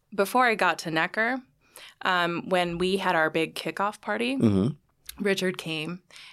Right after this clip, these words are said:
Speaker 1: and we had about two fifty, three hundred people there. And <laughs> Richard's like, "Okay, so tell me about all these bottles." And, and we were down in the wine cellar, and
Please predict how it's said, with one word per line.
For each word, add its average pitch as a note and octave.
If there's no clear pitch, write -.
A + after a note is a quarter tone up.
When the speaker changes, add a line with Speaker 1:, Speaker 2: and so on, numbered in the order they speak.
Speaker 1:
and E3+
we E3+
had D#3+
about A3+
two D#3
fifty, D3
three C#3+
hundred C#3
people -
there. -
And E3+
<laughs> -
Richard's G#3+
like, F#3
"Okay, G#3
so G3
tell A3+
me A3+
about G3
all F#3
these F3
bottles." D#3+
And, E3
and F3
we F3
were E3+
down E3+
in E3+
the E3
wine D#3+
cellar, D3+
and F3